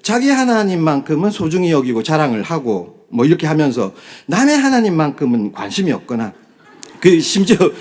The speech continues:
무시하고 있다는 생각이 들었거든요. 내가 왜 미경혜진 집사님의 그 하나님 스타일을 이해 못하고 또 세하나 미정이나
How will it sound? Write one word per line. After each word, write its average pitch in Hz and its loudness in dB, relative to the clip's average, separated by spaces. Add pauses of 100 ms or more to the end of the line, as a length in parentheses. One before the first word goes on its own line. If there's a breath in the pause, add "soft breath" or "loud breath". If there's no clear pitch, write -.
무시하고 214 4
있다는 147 0
생각이 160 2
들었거든요. 131 0 (360 loud breath)
내가 214 2
왜 226 4
미경혜진 175 0
집사님의 143 2
그 107 -2
하나님 208 2
스타일을 131 0
이해 127 4
못하고 107 -4 (200 loud breath)
또 127 -6
세하나 156 -2
미정이나 151 -2